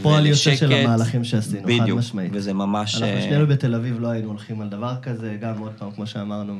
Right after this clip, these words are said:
Speaker 1: בהתחלה, זה state of mind, אה, אחר, לא היינו יכולים להביא את עצמנו למצב שאנחנו בכלל רוצים
Speaker 2: כן.
Speaker 1: ילד משותף בסביבה אחרת. אה, וכן, אה, גם איתך אנחנו,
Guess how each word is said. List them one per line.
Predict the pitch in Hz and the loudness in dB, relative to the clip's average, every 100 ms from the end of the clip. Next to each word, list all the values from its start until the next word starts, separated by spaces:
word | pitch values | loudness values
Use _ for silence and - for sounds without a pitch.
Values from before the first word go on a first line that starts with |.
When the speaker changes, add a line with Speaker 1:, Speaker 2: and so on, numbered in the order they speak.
| 98 | -10
Speaker 1:
בהתחלה, | 98 113 98 98 95 | -10 -10 -8 -8 -8
זה | 95 87 87 113 | -8 -10 -10 -8
state | 113 113 107 | -8 -8 -8
of | |
mind, | 110 101 95 - | -8 -8 -10 -12
אה, | 92 85 85 202 110 - - | -12 -10 -12 -12 -14 -14 -18
אחר, | - 113 143 147 165 151 _ | -16 -6 -2 0 -2 -6 _
לא | 113 120 | -4 -2
היינו | 123 120 117 110 | -2 -4 -4 -6
יכולים | - 113 113 117 117 113 | -8 -6 -4 -2 -2 -4
להביא | 104 95 101 113 | -4 -6 -6 -6
את | 110 | -6
עצמנו | 110 113 117 | -8 -6 -4
למצב | 110 92 113 110 | -4 -6 -8 -8
שאנחנו | 107 104 98 | -8 -12 -12
בכלל | 95 107 | -14 -12
רוצים | 101 98 - 117 120 107 - _ _ _ _ _ _ - | -12 -16 -14 -10 -10 -10 -14 _ _ _ _ _ _ -14
Speaker 2:
כן. | 101 107 117 | -6 -2 -2
Speaker 1:
ילד | 107 | -4
משותף | 104 - 113 117 107 - - - _ _ _ _ _ _ - | -8 -12 -10 -6 -6 -8 -18 -20 _ _ _ _ _ _ -18
בסביבה | 95 92 87 - - 107 101 107 | -12 -10 -10 -12 -14 -12 -8 -8
אחרת. | 95 107 139 170 - _ _ - - _ _ _ - | -8 -6 -6 -6 -10 _ _ -20 -20 _ _ _ -14
אה, | 98 98 95 95 92 | -10 -8 -10 -10 -12
וכן, | 104 120 156 147 _ - - | -10 -4 -4 -6 _ -20 -18
אה, | 101 90 101 117 - | -16 -16 -16 -18 -14
גם | 98 104 107 - | -12 -10 -10 -10
איתך | 113 - 139 | -12 -6 -2
אנחנו, | 139 110 101 98 | -2 -6 -12 -14